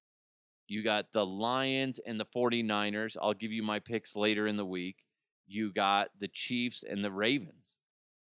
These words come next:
Fucking Chiefs, man. I'm a Bronco fan. I don't like it.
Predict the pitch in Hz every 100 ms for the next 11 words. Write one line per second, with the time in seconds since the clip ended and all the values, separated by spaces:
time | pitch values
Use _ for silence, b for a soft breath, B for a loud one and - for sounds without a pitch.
0 | _ 254 285 330 269 - 240 277 254 -
1 | 127 123 139 202 233 175 _ _ _ _
2 | - 160 277 156 151 156 151 131 - 123
3 | 120 117 185 226 233 - 117 127 120 -
4 | 76